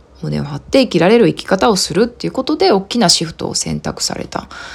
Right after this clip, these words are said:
それがビジネスからギブネスへのシフトだったんですよね。もう地球上すべての人類取り残さずに、まあ、生き物もすべて、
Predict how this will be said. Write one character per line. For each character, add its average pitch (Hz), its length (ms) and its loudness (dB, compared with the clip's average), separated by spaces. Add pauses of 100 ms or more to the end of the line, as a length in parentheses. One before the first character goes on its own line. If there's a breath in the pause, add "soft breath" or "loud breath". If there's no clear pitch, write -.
(140 loud breath)
そ 247 140 -6
れ 277 100 0
が 381 140 2
ビ 240 120 4
ジ 180 120 0
ネ 147 100 -2
ス - 80 0
か - 120 -8
ら - 180 -12
ギ 160 120 -2
ブ 143 120 -2
ネ - 100 -6
ス - 240 -4
へ - 60 -18
の - 80 -16 (840 loud breath)
シ - 160 2
フ 160 120 -6
ト - 80 -2
だ - 120 -4
っ - 60 -20
た - 140 -12
ん - 40 -16
で - 80 -14
す - 120 -8
よ - 80 -10
ね。 214 180 -2 (880)
も 339 100 -4
う - 40 -4
地 - 100 -2
球 269 200 2
上 294 120 2
す - 140 0
べ 381 100 4
て 294 100 4
の 175 140 4
人 147 240 -2
類 - 200 -2
取 170 180 -2
り 202 40 2
残 233 200 0
さ 220 140 2
ず 190 120 -4
に、 180 160 -6 (480 loud breath)
ま - 60 -10
あ、 - 40 -4
生 - 60 -6
き 170 120 -2
物 139 200 -2
も - 140 -6
す - 100 -2
べ - 140 0
て、 - 100 -12